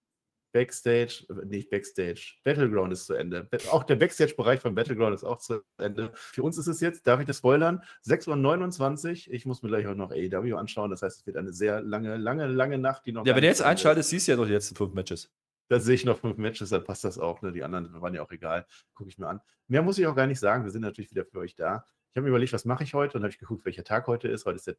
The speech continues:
Speaker 1: Lerne-Kompostieren-Tag. Und damit habe ich doch eigentlich schon mein Tagwerk heute. Also ich habe heute was vor, macht ihr das bitte auch. Und dann schreibt in die Kommentare, auf Patreon zumindest, oder wo man das machen kann,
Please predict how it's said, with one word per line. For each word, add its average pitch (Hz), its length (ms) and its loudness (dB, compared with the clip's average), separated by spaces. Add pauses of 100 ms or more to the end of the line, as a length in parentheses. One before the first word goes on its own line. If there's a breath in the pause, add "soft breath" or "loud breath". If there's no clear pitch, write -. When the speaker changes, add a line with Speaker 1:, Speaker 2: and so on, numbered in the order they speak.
Speaker 1:
Lerne-Kompostieren-Tag. 110 1200 -2 (280 soft breath)
Und - 80 -20
damit 101 180 -2
habe 117 140 -2
ich 117 60 -2
doch 101 120 -6
eigentlich 92 240 -2
schon 107 240 -6
mein 95 220 -4
Tagwerk - 420 -4
heute. 82 240 -4
Also 78 160 -6
ich 87 80 -16
habe 110 160 -6 (160)
heute 95 180 -4
was 85 140 -6
vor, 135 180 -2
macht 123 140 -6
ihr - 60 -10
das 95 140 -6
bitte - 200 -8
auch. 151 220 0
Und - 180 -18
dann 113 80 -4
schreibt 180 240 4
in 151 40 -2
die 135 60 0
Kommentare, 127 480 0
auf 98 100 -2
Patreon 151 280 -2
zumindest, 131 380 -6
oder 95 160 0
wo 95 40 -10
man 95 140 -6
das - 80 -14
machen 123 180 -4
kann, 113 140 -6